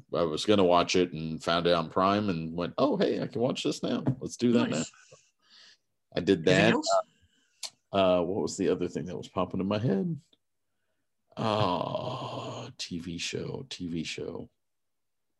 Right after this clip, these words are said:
Speaker 1: I can't, uh, no, I can't really think of, I thought there was another T V show, but I'm watching the, uh, The Rookie and seal Team are both shows that I watch as
Speaker 2: Sure.
Speaker 1: the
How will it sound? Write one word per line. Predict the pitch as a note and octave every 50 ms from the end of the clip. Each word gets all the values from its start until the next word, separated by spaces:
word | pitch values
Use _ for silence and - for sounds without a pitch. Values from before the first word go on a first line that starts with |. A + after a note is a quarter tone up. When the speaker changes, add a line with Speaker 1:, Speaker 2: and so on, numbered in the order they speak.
| _ _ _ _ _ _ _ _ _ _ _ _ _ _ _ _ _ _ _ _ _ _ _ _ _ _ _ _ _ _ _ _ _ _
Speaker 1:
I | C3
can't, | - - - A2+ A#2 A#2 A#2+ - -
uh, | A2 A2+ A2 A2 A2 A2 A2 A2 A2+ A2 G#2+ - - - _ -
no, | A2+ C3 F#3 B3 A3+ - - -
I | -
can't | - - C3+ -
really | - C#3+ C#3 C3+ C3+
think | - D3 C#3 C#3+
of, | C3 - -
I | - D3+
thought | - - B2 C3 -
there | C#3+ C#3
was | C3 A#2+
another | B2 B2+ C3 B2 A#2+
T | A#2+ - B2
V | A#2 B2 C3
show, | B2+ - G2+ F#2+ G2
but | F#2 F#2 F2+ - - - - - - _ -
I'm | - G#2 G#2+
watching | G#2+ A2+ A#2 A#2 - B2 A2
the, | G2+ G2
uh, | - - G2 G2 F#2 F#2 F2+
The | F2 G2 F#2+
Rookie | F2+ G2 A#2 B2 B2 - C3+ C3+ C#3+ D#3 D3 D3 -
and | - G2+ G2+ G2 F#2+ F#2 F2+ E2 D#2+
seal | - - - A2+ A2+ A2+ A2+
Team | A2+ - A#2+ A#2+ A#2 A2+
are | F#2+ D#2+
both | D#2+ F#2 F#2+ - - - - - - -
shows | - - - G2+ F#2 F2+ F2 -
that | F#2 E2+
I | E2+ E2
watch | E2+ E2+ E2 D#2+ D#2+ - - - - - - - - - - _ _ - -
as |
Speaker 2:
Sure. | E2 F2+ F2
Speaker 1:
the | F2 F2 F2+ E2+